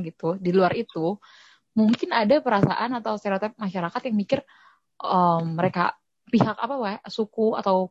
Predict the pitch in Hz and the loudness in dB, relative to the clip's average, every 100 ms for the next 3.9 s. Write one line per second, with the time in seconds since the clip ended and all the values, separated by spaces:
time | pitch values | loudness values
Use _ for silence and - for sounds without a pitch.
0 | - 196 214 226 220 - _ _ _ _ | 0 0 0 2 2 0 _ _ _ _
1 | - 185 185 180 185 175 180 208 294 - | -4 0 0 0 0 2 2 0 -4 -8
2 | 202 175 170 170 170 170 180 175 185 233 | -4 -2 -2 -6 -2 0 2 4 4 6
3 | 277 247 208 185 175 170 175 175 180 | 4 2 -2 -4 -2 -2 -2 0 -4